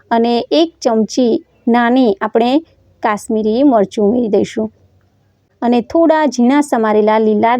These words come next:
ધાણા ઉમેરી દઈશું. તો આ રીતે તમે દૂધીના છીણમાં મસાલો કરશો એટલે દૂધીનું છીણ કાળું નહીં પડે અને આ રીતે આપણે બધા જ મસાલાને દૂધીમાં સારી રીતે મિક્સ કરી દઈશું. અને આ રીતે બધું મિક્સ થઈ જાય પછી આપણે તેમાં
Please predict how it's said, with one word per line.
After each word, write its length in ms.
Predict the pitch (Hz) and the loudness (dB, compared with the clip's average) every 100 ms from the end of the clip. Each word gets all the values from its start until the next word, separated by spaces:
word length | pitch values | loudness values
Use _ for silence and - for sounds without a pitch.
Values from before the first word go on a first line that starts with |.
| 226 | -4
ધાણા 300 | 214 196 214 | -4 -2 -2
ઉમેરી 240 | 233 247 | -2 0
દઈશું. 280 | 262 - 262 - - _ | -2 -2 -6 -6 -20 _
તો 160 | 294 - 247 | 0 0 0
આ 80 | 269 | 0
રીતે 200 | 262 254 240 226 | 0 0 0 0
તમે 180 | 220 233 - _ _ _ 247 | 0 -2 -6 _ _ _ 0
દૂધીના 500 | 247 - 269 269 269 262 | 0 2 2 2 0 -2
છીણમાં 400 | 254 240 262 269 | 0 2 2 2
મસાલો 340 | 208 233 233 247 | 0 0 0 2
કરશો 300 | 277 269 233 214 226 | 0 0 0 2 2
એટલે 160 | 262 233 | 0 0
દૂધીનું 440 | 226 202 240 254 254 | -2 -2 0 0 -2
છીણ 260 | - 233 277 262 | -4 0 0 0
કાળું 280 | 185 214 233 | -2 -2 -2
નહીં 120 | 254 | -2
પડે 180 | - 294 - - - | 0 0 0 -12 -8
અને 180 | 226 240 254 | -4 -2 -2
આ 20 | 247 | -2
રીતે 240 | - 226 | 0 0
આપણે 180 | 220 220 | 2 0
બધા 320 | 208 - 262 262 | 0 0 0 2
જ 120 | 214 | 0
મસાલાને 460 | - 226 208 208 220 220 220 | 0 0 0 0 0 0 0
દૂધીમાં 640 | 226 262 247 202 226 285 | 0 0 0 0 -2 -2
સારી 300 | 254 254 226 | 0 2 0
રીતે 200 | 202 226 277 330 | 0 2 4 2
મિક્સ 200 | 208 - 214 | 0 -2 -2
કરી 180 | 202 220 | -2 -2
દઈશું. 340 | 214 - - - _ _ _ _ _ _ _ _ _ _ - | -2 -4 -8 -10 _ _ _ _ _ _ _ _ _ _ -2
અને 140 | 247 240 - | 0 0 -2
આ 140 | 262 277 | -2 0
રીતે 200 | 226 247 226 | -2 0 0
બધું 260 | 214 262 254 | 0 0 0
મિક્સ 180 | 247 - | -2 -2
થઈ 160 | 269 | 0
જાય 160 | 240 190 233 | 2 0 -2
પછી 220 | 226 262 | -2 -2
આપણે 220 | 220 214 214 | 0 -2 0
તેમાં 320 | 208 220 | -2 -2